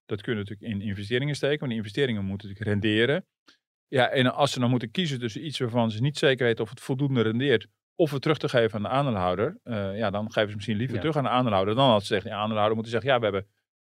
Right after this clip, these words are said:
Speaker 1: uw geld." Want zo wordt het natuurlijk, ja, zo is het natuurlijk feitelijk wel. Dat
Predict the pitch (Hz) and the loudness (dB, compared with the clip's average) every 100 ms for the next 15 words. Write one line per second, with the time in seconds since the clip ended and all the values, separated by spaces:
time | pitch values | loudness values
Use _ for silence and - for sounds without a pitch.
0 | _ 143 131 113 - 113 147 123 104 - | _ 2 4 4 4 4 4 -4 -8 -2
1 | 147 131 110 101 107 - _ _ _ 127 | 0 2 0 -6 -10 -10 _ _ _ -2
2 | 98 - 110 156 - 127 - 113 - 90 | -2 -2 -4 -6 -8 -6 0 0 -2 -4
3 | 95 147 | -2 -2